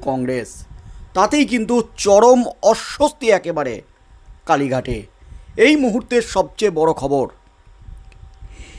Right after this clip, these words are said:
এমনিতেই দু হাজার ছাব্বিশের বিধানসভা নির্বাচনের লক্ষ্যে সমস্ত দল ইতিমধ্যেই ঝাঁপিয়ে পড়েছে। সমস্ত রাজনৈতিক দল জোর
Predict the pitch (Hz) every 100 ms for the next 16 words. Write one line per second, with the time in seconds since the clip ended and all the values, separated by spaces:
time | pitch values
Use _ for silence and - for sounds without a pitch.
0 | _ - - 123 254 320 285 185 160 220
1 | 269 285 220 202 208 233 175 190 190 196
2 | 190 170 160 160 165 156 139 - 202 220
3 | - 170 185 220 - 226 - 127 151 214
4 | 190 147 147 240 226 226 302 220 151 151
5 | 139 127 120 127 113 - _ _ _ _
6 | - - 220 277 285 285 269 226 214 214
7 | 214 202 214 220 233 175 - _ - 196
8 | 247 175 117 - - _ _ 123 107 185
9 | 226